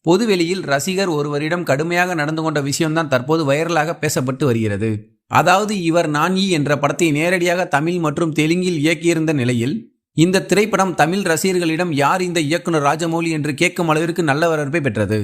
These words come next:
அதற்கு பின் பாகுபலி மற்றும் ட்ரிபிள் ஆர் படங்களின் மூலம் குறிப்பாக தமிழில் பரிச்சயமான இயக்குனராக மாறியுள்ளார்.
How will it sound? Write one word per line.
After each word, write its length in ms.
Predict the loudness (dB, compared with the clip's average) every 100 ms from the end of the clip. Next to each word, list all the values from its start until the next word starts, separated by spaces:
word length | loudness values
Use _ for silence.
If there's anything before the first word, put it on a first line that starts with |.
| -4 _ _ _
அதற்கு 340 | 2 2 2 0
பின் 240 | 0 0
பாகுபலி 520 | 2 2 2 0 0 0
மற்றும் 380 | 0 0 -2
ட்ரிபிள் 320 | 0 0 2 2
ஆர் 140 | 0
படங்களின் 420 | 0 0 0 0
மூலம் 280 | 2 0 0
குறிப்பாக 460 | 0 2 2 2 2
தமிழில் 480 | 0 0 0 0
பரிச்சயமான 640 | 0 0 0 0 2 0 0
இயக்குனராக 580 | 0 0 0 0 0 0
மாறியுள்ளார். 540 | 0 0 0 0